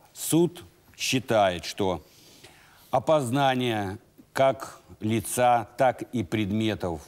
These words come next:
это по фотографиям, это автомобиля, произведено, представлено адвокатом в нарушение закона, а именно статьи сто девяносто третьей Уголовно-процессуального кодекса.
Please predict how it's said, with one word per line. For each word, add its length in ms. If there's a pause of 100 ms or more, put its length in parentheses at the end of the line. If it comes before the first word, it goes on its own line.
(160)
это 360
по 180
фотографиям, 800
это 560 (440)
автомобиля, 840 (500)
произведено, 880 (640)
представлено 760
адвокатом 680 (1300)
в 100
нарушение 880
закона, 800
а 60
именно 340
статьи 420
сто 220
девяносто 480
третьей 460
Уголовно-процессуального 1120
кодекса. 640